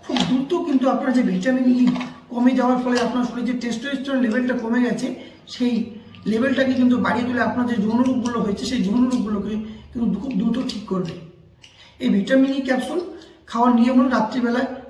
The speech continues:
শোয়ার আগে কিংবা শারীরিক সম্পর্ক করার আগে একটা করে ক্যাপসুল আপনাকে ঠান্ডা জলের সঙ্গে খেতে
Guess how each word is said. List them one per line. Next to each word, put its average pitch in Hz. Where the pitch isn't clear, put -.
শোয়ার 240
আগে 226
কিংবা 220
শারীরিক 233
সম্পর্ক 226
করার 220
আগে 220
একটা -
করে 214
ক্যাপসুল 202
আপনাকে 196
ঠান্ডা 185
জলের 202
সঙ্গে 202
খেতে 175